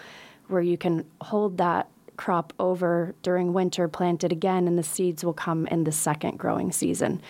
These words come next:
So with our climate, it offers a lot more challenging of a situation to try to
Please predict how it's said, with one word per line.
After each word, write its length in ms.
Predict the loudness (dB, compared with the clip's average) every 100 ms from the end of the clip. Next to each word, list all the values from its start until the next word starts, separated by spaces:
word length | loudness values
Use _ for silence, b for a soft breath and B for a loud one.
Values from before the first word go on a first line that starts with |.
| B B B
So 180 | -2 0
with 160 | 2
our 140 | 0 -2
climate, 380 | 0 2 2
it 100 | 2 2
offers 400 | 0 2 -2 2
a 60 | 0
lot 320 | 2 0 -2 _ -4
more 240 | -2 -2
challenging 800 | -2 -2 2 2 2 0 0 0
of 100 | -2
a 40 | -2
situation 680 | -4 -2 -2 0 0 0
to 100 | -2
try 240 | -2 0 2
to 140 | 0